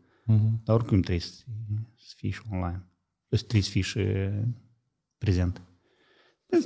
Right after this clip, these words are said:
Speaker 2: mai schimbă, mai vin o idee, mai vezi cum a schimbat piața, clienții, pentru că la noi acum, ultimii ani, zi de zi.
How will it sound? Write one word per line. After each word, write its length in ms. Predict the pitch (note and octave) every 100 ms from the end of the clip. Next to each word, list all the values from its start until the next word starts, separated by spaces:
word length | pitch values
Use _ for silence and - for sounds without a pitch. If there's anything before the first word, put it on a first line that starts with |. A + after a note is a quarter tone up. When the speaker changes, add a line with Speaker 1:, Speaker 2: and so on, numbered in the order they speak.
| -
Speaker 2:
mai 120 | B3+
schimbă, 380 | - - B2 G2
mai 220 | A2 A#2+
vin 320 | B2+ B2+ D#3
o 60 | C#3+
idee, 440 | B2+ B2+ C#3 F#2+
mai 260 | F#2+ G2+ A2+ A2+ A#2 A#2+ A#2+ A#2 A2
vezi 260 | A#2 C#3 -
cum 420 | C#3 C3 B2 B2+ - C3
a 400 | B2+ C3 B2 A#2+ B2 - _ _ _ _ _ _ _ _ _ _ _ - -
schimbat 460 | - - D3 C#3+ -
piața, 340 | C#3 G2 -
clienții, 960 | - C3 C#3 A2 F#2 G2+ F#2 F#2 F#2 F2 - - - _ - G#2+ G#2 G2 A2+ -
pentru 220 | G2+ F#2+
că 60 | A2
la 80 |
noi 120 | A#2 A#2+
acum, 320 | A#2 B2+ B2+
ultimii 320 | B2 B2 B2
ani, 540 | B2+ C3 B2+ B2+ C3 - _ _ _ _ _
zi 200 | - A2
de 120 | A#2+ B2
zi. 280 | A#2 F2